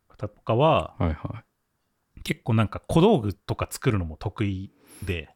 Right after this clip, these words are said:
Speaker 2: はいはいはい。
Speaker 1: だからヨーロッ-、その公演で出てくる小道具とかも酒井さんが作ってたりとか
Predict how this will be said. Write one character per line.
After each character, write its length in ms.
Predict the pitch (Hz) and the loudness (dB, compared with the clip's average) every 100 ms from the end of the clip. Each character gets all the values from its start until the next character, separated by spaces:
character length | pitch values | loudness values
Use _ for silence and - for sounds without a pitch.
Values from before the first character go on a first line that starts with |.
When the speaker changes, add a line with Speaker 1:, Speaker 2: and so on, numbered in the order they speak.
| _ | _
Speaker 2:
は 180 | 87 80 | 2 2
い 40 | |
は 80 | 76 | 0
い 240 | - - | -6 -2
は 20 | |
い。 20 | 113 | 2
Speaker 1:
だ 60 | |
か 80 | 131 | 4
ら 80 | 120 | 4
ヨ 180 | 147 165 | 4 2
ー 20 | |
ロ 100 | 190 | 2
ッ-、 40 | 190 - | -2 -4
そ 100 | 139 | -2
の 260 | 123 127 - _ - | 0 -2 -8 _ -4
公 200 | 180 185 | 4 6
演 120 | 185 | 6
で 100 | 170 | 2
出 140 | 160 185 | 2 2
て 100 | 170 | 2
く 160 | 135 | 4
る 100 | 139 | 2
小 160 | - 135 | 4 4
道 180 | 160 139 | 6 4
具 80 | 123 | 2
と 80 | |
か 120 | 131 139 | 0 2
も 280 | 196 135 | 4 4
酒 240 | 90 139 107 | 2 0 0
井 40 | |
さ 120 | - | -2
ん 40 | 87 | -8
が 80 | 80 | -10
作 180 | - | -6
っ 40 | 113 | -6
て 100 | - | -4
た 80 | 87 | -8
り 60 | |
と 80 | 80 | -8
か 280 | - 76 - | -10 -12 -14